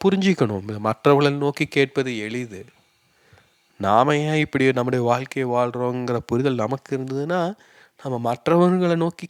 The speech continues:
கேட்டுக்கிட்டு இருக்க மாட்டோம். ஏன்னா நம்மளோட வாழ்க்கையை வாழ்வதே சிரமமாக இருக்கு. அப்ப மற்றவர்களும் சிரமப்பட்டு தான் இருப்பாங்கன்னு நம்மளுக்கு இயல்பாவே புரியும். அந்த புரிதல் இருப்பவன் வந்து ஆன்மீகவாதி. ஏன்னா அதுக்கு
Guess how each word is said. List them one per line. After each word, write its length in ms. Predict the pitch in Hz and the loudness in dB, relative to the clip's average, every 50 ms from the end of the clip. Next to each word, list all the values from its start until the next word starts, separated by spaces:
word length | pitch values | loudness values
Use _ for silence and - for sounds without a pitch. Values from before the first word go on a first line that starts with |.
| - | -2
கேட்டுக்கிட்டு 400 | - 147 143 - 165 - 143 123 | -2 -2 0 -2 -4 -4 -4 -4
இருக்க 200 | 123 120 - - | -4 -6 -6 -8
மாட்டோம். 400 | 98 98 95 95 101 - - 98 | -10 -10 -10 -12 -12 -8 -8 -6
ஏன்னா 240 | 107 123 131 123 110 | -4 -4 -6 -6 -6
நம்மளோட 360 | 113 117 131 135 131 131 131 | -6 -2 0 2 4 4 4
வாழ்க்கையை 460 | 127 127 127 131 135 - - 143 139 | 6 6 4 4 2 2 2 4 4
வாழ்வதே 280 | 135 135 131 135 131 143 | 4 4 2 2 0 0
சிரமமாக 640 | 139 - - 123 120 120 127 127 127 123 123 110 120 | -2 0 0 0 0 2 2 2 2 0 0 -2 -4
இருக்கு. 440 | 117 117 113 110 - - 123 139 147 | -4 -6 -6 -8 -8 -8 -6 -6 -6
அப்ப 220 | 135 127 - 120 | -6 -6 -6 -6
மற்றவர்களும் 680 | 117 117 113 113 _ - 135 131 131 131 131 131 147 156 | -4 -4 -6 -6 _ -2 0 0 0 0 2 2 2 0
சிரமப்பட்டு 520 | 143 - - 127 123 127 117 - 117 - 120 | 0 0 -2 0 0 0 -2 -2 -4 -2 2
தான் 160 | 127 131 123 | 4 4 6
இருப்பாங்கன்னு 720 | 113 110 - - 117 113 117 117 120 117 117 120 143 196 233 - - - - - - - - _ _ - | 4 4 2 2 2 4 4 4 2 2 2 0 -2 -4 -4 -6 -10 -20 -20 -20 -20 -20 -20 _ _ -4
நம்மளுக்கு 280 | - 151 143 135 - - | 0 2 2 4 4 6
இயல்பாவே 520 | 147 156 165 160 160 165 160 160 165 165 160 - | 8 8 8 8 8 6 6 6 6 4 4 4
புரியும். 440 | - 135 131 139 131 113 101 110 - _ _ _ _ _ _ _ - _ _ _ _ _ _ _ | 2 2 4 4 2 -2 -4 -8 -12 _ _ _ _ _ _ _ -20 _ _ _ _ _ _ _
அந்த 260 | - 139 147 143 135 | -2 2 4 4 2
புரிதல் 460 | - - - 143 160 180 185 180 165 | 2 0 -2 0 0 0 0 -2 -2
இருப்பவன் 600 | 151 156 170 180 - _ _ - 175 170 175 175 | -2 -4 -4 -6 -8 _ _ 0 2 2 2 2
வந்து 260 | 175 160 165 175 185 | 2 0 0 0 2
ஆன்மீகவாதி. 840 | 170 151 147 151 156 156 156 160 147 143 127 123 123 123 131 127 123 110 | 2 4 4 2 2 2 0 0 0 -2 -2 0 0 0 0 0 -2 -4
ஏன்னா 200 | 110 120 123 - | -4 -4 -2 -2
அதுக்கு 720 | 165 160 147 147 143 - - 165 170 170 156 131 - - | -2 0 -2 -2 -4 -4 0 2 2 4 4 2 0 -2